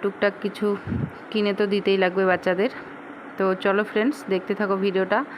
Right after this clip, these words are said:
আশা করি তোমাদের ভালো লাগবে। আর এখন কিন্তু মেলা শেষও হয়ে গেছে, এই মেলাটা না অনেক দিন চলে, প্রায় এক মাসের উপর আর কি। তো এখন আর কি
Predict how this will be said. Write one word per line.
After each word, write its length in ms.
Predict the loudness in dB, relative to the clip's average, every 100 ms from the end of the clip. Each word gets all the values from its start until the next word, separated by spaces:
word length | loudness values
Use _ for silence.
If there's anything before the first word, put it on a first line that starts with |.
| -14 -14 -6
আশা 180 | -2 0
করি 140 | 2 2
তোমাদের 340 | 0 2 0
ভালো 280 | 0 2 2
লাগবে। 360 | 2 2 -2 -2 -10 -16 -16 -4
আর 260 | 2 4 4
এখন 260 | 0 0 0
কিন্তু 220 | 2 2
মেলা 320 | 2 4 2
শেষও 380 | 2 0 2 2
হয়ে 200 | 4 4
গেছে, 320 | 2 0 -6 -4
এই 140 | -4 0
মেলাটা 320 | 2 2 2
না 120 | 4 4
অনেক 180 | 2 0
দিন 180 | 0 0
চলে, 380 | 2 2 2 -2 -8 -16 -16 -16 -18 -16 -16 -2
প্রায় 240 | 2 2 4
এক 200 | 2 2
মাসের 300 | -2 0 0
উপর 240 | 0 2 0
আর 100 | 0
কি। 100 | -4 -8 -10 -16 -16 -18 -18 -18 -18 -18 -18 -18 -18 -18 -18 -16 -14 -14 -4
তো 320 | 0 2 2 -2 -10 -16 -16 -16 -10 -4
এখন 220 | 0 0
আর 120 | 0
কি 200 | 0